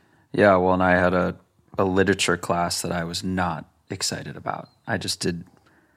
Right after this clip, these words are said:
it was a requirement. I had to do it, so I,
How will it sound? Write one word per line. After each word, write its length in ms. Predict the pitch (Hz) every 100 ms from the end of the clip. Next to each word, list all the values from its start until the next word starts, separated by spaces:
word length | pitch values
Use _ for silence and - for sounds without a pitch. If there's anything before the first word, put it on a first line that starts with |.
| _ _ _ _ -
it 100 | 107
was 160 | 98
a 40 | 87
requirement. 720 | 90 127 120 117 113 107 -
I 80 | 101
had 200 | 110 104
to 100 | 95
do 220 | 98 98
it, 200 | 95 -
so 160 | -
I, 320 | 90 90 90